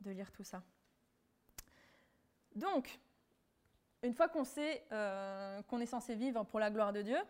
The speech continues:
<clears throat> la réaction fréquente qu'on entend, c'est, « Wow, mais ce Dieu, il est hyper égocentrique, et moi, comment je fais ? Euh,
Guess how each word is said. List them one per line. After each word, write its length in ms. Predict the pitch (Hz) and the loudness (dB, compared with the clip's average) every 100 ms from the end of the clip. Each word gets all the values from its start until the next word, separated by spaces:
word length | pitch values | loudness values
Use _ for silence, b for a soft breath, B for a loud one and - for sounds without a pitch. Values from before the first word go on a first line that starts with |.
| - b b b b b b _ _ | -6 b b b b b b _ _
<clears throat> 360 | 269 311 277 240 | 2 4 4 8
la 120 | 240 | 8
réaction 380 | 240 254 254 359 | 8 4 2 -2
fréquente 420 | - 254 330 339 | -2 0 -2 0
qu'on 160 | 254 233 | 0 0
entend, 300 | 233 320 339 | 0 0 -2
c'est, « 300 | - 214 190 B B B B _ _ | 0 -2 -2 B B B B _ _
Wow, 420 | - 240 233 226 | 4 8 8 6
mais 100 | 226 | 0
ce 140 | 226 240 | -2 0
Dieu, 140 | 233 | 2
il 100 | 247 | 4
est 100 | 226 - | 2 2
hyper 380 | 269 240 277 254 | 0 8 8 10
égocentrique, 920 | 233 240 240 254 - 311 311 269 - - | 6 4 2 0 0 0 0 0 -2 2
et 320 | 220 220 190 | 2 2 2
moi, 260 | 214 269 | 2 2
comment 280 | 277 240 233 | 2 0 0
je 60 | - | -4
fais ? 360 | - 302 330 320 - b b b b _ - | -4 -2 -2 -4 -16 b b b b _ -8
Euh, 300 | 202 190 | -4 -4